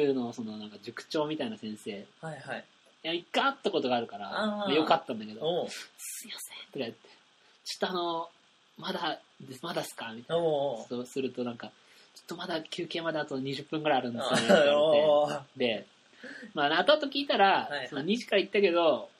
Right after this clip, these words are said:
Speaker 1: 始まるのは二時二十分からとか、
Speaker 2: あー。
Speaker 1: なんかそういう感じなんだって。
Speaker 2: はいはい。うんうん。
Speaker 1: で、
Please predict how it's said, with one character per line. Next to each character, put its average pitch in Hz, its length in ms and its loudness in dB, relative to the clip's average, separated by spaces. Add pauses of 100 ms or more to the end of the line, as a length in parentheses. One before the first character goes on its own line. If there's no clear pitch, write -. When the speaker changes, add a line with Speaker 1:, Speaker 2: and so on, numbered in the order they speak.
(240)
Speaker 1:
始 196 240 0
ま 302 80 0
る 302 60 2
の 220 100 4
は 196 40 2
二 175 160 -2
時 165 400 2
二 143 140 -6
十 147 100 -4
分 139 220 -4
か 120 80 -2
ら 123 160 2
と 196 60 2
か、 175 80 4
Speaker 2:
あ - 20 4
ー。 160 60 2
Speaker 1:
な 151 40 2
ん - 40 2
か - 40 -2
そ 156 120 0
う 156 80 6
い 156 200 4
う 131 60 -8 (180)
感 143 160 -2
じ 147 80 -6
な 160 100 2
ん 156 60 -4
だ 110 60 -6
っ 101 40 -12
て。 - 60 -20 (180)
Speaker 2:
は 139 60 -12
い - 40 -10
は 147 40 -14
い。 - 20 -14
う - 40 -14
ん - 20 -16
う 123 60 -16
ん。 120 40 -16 (840)
Speaker 1:
で、 139 280 0